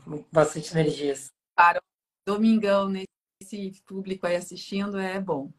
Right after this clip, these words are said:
Speaker 2: é muito bom. Porque quando eu comecei a live, eu tinha trinta seguidores online. Ou seja, maravilhoso, tá? Um beijo.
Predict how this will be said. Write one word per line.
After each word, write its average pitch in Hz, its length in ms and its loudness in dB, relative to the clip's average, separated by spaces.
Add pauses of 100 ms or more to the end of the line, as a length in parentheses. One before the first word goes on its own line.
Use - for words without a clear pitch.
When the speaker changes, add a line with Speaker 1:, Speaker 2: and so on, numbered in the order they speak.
Speaker 2:
é 151 100 -10
muito 165 260 -8
bom. 143 180 -10
Porque - 180 -14
quando 180 180 -4
eu 175 60 -8
comecei 180 360 -6
a 185 60 0
live, 175 280 2
eu 175 60 -12
tinha 175 260 -12 (100)
trinta 226 360 -2
seguidores 190 580 -6
online. 180 500 -6 (560)
Ou 185 140 -4
seja, 127 500 -8 (320)
maravilhoso, 170 840 -2
tá? 170 360 -6 (1800)
Um 202 120 -2
beijo. 175 580 4